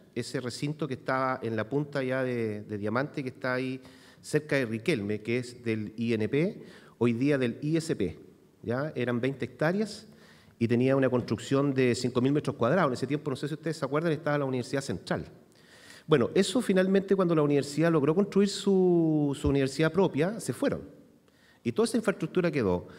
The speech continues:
Y estos tres municipios estuvieron administrando por seis años ese espacio, donde principalmente lo que ocurrió ahí fue el desarrollo económico,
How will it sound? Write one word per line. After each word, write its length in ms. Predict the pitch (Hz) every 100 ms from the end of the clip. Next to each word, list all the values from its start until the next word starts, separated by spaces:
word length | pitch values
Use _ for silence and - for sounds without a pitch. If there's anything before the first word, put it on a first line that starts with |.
| - -
Y 60 | -
estos 180 | 156 160
tres 140 | 202
municipios 500 | 214 214 - 214 233
estuvieron 320 | - 180 185
administrando 560 | 180 165 156 156 180 175
por 140 | 165
seis 320 | - 170 170 -
años 520 | 151 165 113 - - -
ese 180 | 123 120
espacio, 560 | - 123 - - 82 - - - - -
donde 420 | 123 131 135 135
principalmente 840 | 131 135 - 143 170 170 190 -
lo 140 | 180 165
que 500 | 151 139 131 120 110
ocurrió 440 | 110 117 120 151
ahí 220 | 165 160
fue 440 | 180 - 156 170 151
el 160 | 127
desarrollo 720 | 117 123 117 135 143 135 123 113
económico, 600 | 107 104 147 82 -